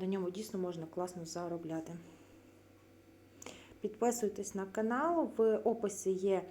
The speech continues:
е, посилання на мій канал Telegram, де є дуже-дуже багато варіантів, е, заробітку, основні без вкладень.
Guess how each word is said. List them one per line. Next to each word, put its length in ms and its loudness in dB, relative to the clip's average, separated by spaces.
е, 260 -4
посилання 460 2
на 220 2
мій 200 2
канал 440 -2
Telegram, 540 2
де 120 6
є 160 4
дуже-дуже 540 -2
багато 380 -2
варіантів, 540 -2
е, 60 0
заробітку, 720 0
основні 680 0
без 300 -4
вкладень. 400 -10